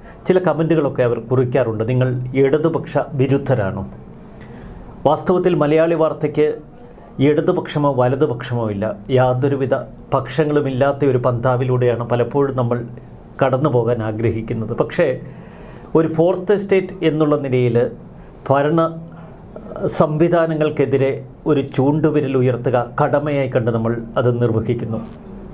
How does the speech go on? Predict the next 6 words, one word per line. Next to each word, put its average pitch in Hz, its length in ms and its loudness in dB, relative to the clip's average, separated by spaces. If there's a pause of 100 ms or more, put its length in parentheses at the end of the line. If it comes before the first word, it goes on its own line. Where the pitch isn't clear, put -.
(540)
അതിലപ്പുറത്തും 165 640 2 (500)
സമൂഹ 165 400 2
മാധ്യമങ്ങളിൽ 147 720 2 (320)
വൈറലാക്കുക 160 800 2 (360)
എന്ന 143 160 2
ലക്ഷ്യത്തോടെ 127 680 2